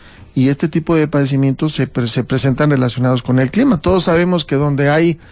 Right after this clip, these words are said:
mucho calor, aumentan la contaminación de los alimentos y empiezan los cuadros diarreicos. Y si además sufrimos de estos, eh, cambios climáticos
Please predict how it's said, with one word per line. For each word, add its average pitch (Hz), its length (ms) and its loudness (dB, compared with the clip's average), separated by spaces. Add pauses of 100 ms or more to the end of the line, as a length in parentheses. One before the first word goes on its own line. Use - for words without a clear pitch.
(300)
mucho 160 280 -2
calor, 160 560 0
aumentan 143 600 -4
la 123 320 -4 (420)
contaminación 131 640 0
de 143 60 2
los 143 180 0
alimentos 151 600 0
y 139 160 -2
empiezan 127 340 -2
los 123 140 -2
cuadros 127 320 -2
diarreicos. 143 560 0 (340)
Y 165 160 2
si 151 220 0
además 151 420 0
sufrimos 147 720 -2
de 139 80 -2
estos, - 560 -6
eh, 120 160 -4
cambios 147 380 0
climáticos 131 920 -2